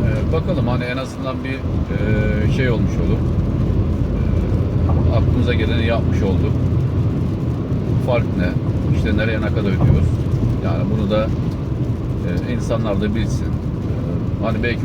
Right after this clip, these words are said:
bu yolu hiç bilmeyenler vardır. Trafiğin içine giriyordur orada. Hani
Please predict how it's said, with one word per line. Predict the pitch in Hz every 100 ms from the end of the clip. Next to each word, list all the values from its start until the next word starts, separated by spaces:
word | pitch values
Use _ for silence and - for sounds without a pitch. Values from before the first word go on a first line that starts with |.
| 123
bu |
yolu | 123 123
hiç | - - 117
bilmeyenler | 117 120 117 120
vardır. | 117 101 92 95 - 113
Trafiğin | 101 104 104
içine | 104 104
giriyordur | 101 101 98
orada. | 95 - 92 95 - - - - - - - - -
Hani | 95